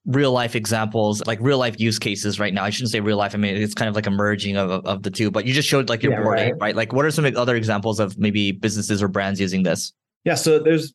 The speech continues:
Speaker 2: right now we're in the creator mode. So, like, we're right now, a lot of casual creators are using it, but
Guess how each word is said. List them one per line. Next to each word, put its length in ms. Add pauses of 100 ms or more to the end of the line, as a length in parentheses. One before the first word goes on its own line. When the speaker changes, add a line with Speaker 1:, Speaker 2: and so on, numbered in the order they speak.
Speaker 2:
right 400
now 160
we're 140
in 100
the 100
creator 460
mode. 240
So, 100
like, 200
we're 180
right 320
now, 240
a 20
lot 300
of 80
casual 400
creators 380
are 60
using 360
it, 120 (400)
but 240